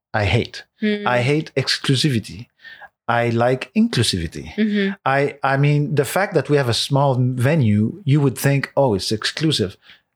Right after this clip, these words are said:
Speaker 1: No, it's inclusive because we have more events instead. Like, you know, so it's like,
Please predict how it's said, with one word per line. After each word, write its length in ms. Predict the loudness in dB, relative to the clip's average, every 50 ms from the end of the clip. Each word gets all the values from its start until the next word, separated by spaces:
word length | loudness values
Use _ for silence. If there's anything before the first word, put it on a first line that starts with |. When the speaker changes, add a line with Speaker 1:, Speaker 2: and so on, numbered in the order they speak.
| _ _ -4
Speaker 1:
No, 380 | 0 2 2 2 2 0 -2 -2
it's 260 | -2 -2 0 0 0
inclusive 640 | 2 2 2 2 2 2 2 2 0 -2 -4 -6 -2
because 300 | 0 2 2 4 2 2
we 220 | 2 2 2 2 2
have 240 | 2 2 2 2 2
more 200 | 2 4 4 2
events 280 | 2 2 0 0 0
instead. 360 | -2 -4 -2 -4 -4 -6 -4
Like, 220 | -4 -4 -4 0 0
you 80 | 2
know, 160 | 2 2 0 -2 -8 -12 -12 -6
so 340 | 0 0 2 2 0 -2 -6 -12 -18 -20 -20 _ _ _ _ _ _ _ _ _ _ 0
it's 240 | 0 0 2 0 0
like, 400 | 2 2 2 0 -2 -6 -16 _